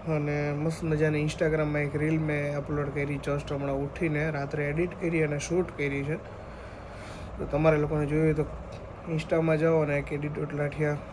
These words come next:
સર્ચ કરીને જોઈ આવો ફટાફટ, જાઓ. અને કંઈ નહીં, હવે જઈએ નીચે. મમ્મીનો ફોન આવી ગયો, પપ્પાના ફોન આવી ગયા કે ઉઠો, ઉઠો, પણ મમ્મી પપ્પાને ખબર નથી કે સાડા પાંચે સૂતો હતો એમ, એટલે એ લોકોએ ફોન કર્યો. બાકી તો સુવા દે મને.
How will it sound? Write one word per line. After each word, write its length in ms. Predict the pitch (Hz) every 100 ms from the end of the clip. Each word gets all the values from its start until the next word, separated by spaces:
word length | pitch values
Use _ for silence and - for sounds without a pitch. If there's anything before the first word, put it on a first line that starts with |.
| -
સર્ચ 300 | - 156 147
કરીને 340 | - 143 143 143
જોઈ 180 | 143 139
આવો 160 | 135
ફટાફટ, 580 | 131 135 120 - 135 -
જાઓ. 100 | -
અને 1200 | - - - - - - - - - - - - - - - - - -
કંઈ 200 | 170 175
નહીં, 280 | 180 180
હવે 180 | 156 165
જઈએ 380 | 151 156 160 160
નીચે. 520 | 156 160 160 202 202 202 - - - - - - - - -
મમ્મીનો 320 | 165 156 151 147
ફોન 280 | 160 156
આવી 180 | 156 160
ગયો, 200 | 160 170
પપ્પાના 420 | 156 160 185 170
ફોન 280 | 151 147 143
આવી 200 | 139 143
ગયા 180 | 143 139
કે 160 | 139 143
ઉઠો, 460 | 143 143 180 156
ઉઠો, 240 | 147 175 165
પણ 120 | 143
મમ્મી 360 | 147 147 151
પપ્પાને 200 | 156 156
ખબર 300 | 151 156 165
નથી 260 | 160 170 175
કે 120 | 165
સાડા 280 | 143 147 143
પાંચે 300 | 139 143 147
સૂતો 360 | 139 160 160 143
હતો 220 | - 139
એમ, 200 | 147 143 - - -
એટલે 220 | 156 156
એ 60 | 139
લોકોએ 320 | 135 - 151
ફોન 360 | 160 151 143 143
કર્યો. 260 | 156 143
બાકી 320 | - 147 151
તો 100 | 156
સુવા 320 | 151 160 170 175
દે 180 | 156
મને. 200 | 151 147